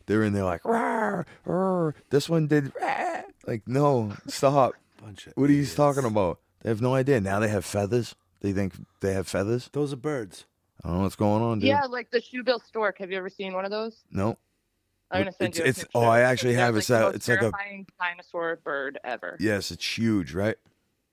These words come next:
Speaker 3: Yeah, they're terrifying, and I wanna see one in li-, real life.
Speaker 1: I'm good. I don't want that smoke.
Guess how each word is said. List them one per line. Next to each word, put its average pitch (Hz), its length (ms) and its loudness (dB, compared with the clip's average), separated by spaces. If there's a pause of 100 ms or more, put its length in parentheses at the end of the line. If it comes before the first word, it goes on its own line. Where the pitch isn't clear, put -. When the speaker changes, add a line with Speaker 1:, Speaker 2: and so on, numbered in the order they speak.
(100)
Speaker 3:
Yeah, 220 280 0
they're 185 160 -8
terrifying, 185 560 -4
and 165 80 -8
I 165 60 -4
wanna 165 240 -6
see 160 220 -12
one 143 260 -10 (220)
in 151 340 -12
li-, 143 120 -10 (180)
real 147 160 -12
life. 135 240 -16
Speaker 1:
I'm 110 220 -2
good. 98 220 0
I 80 60 -6
don't 98 180 -4
want 95 180 -4
that 80 180 -8
smoke. 82 320 -10